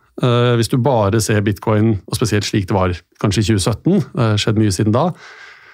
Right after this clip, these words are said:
så ser du en litt sånn klønete, vanskelig form for et digitalt spekulasjonsobjekt.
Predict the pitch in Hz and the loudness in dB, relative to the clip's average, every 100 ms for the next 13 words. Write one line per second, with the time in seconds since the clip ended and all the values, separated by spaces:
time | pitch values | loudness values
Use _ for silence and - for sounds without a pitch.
0 | - 160 123 110 98 117 110 107 104 104 | -4 0 2 2 2 2 2 2 2 2
1 | - 123 110 87 92 87 107 104 90 - | 0 0 2 2 0 0 0 0 0 -2
2 | - 95 90 104 95 85 101 98 87 - | 0 0 2 0 0 0 0 0 -2 -10
3 | _ _ _ - - - 110 104 98 92 | _ _ _ -6 -6 -2 0 2 0 -2
4 | - 113 101 110 92 104 156 196 - | -2 -2 0 0 0 0 0 -4 -12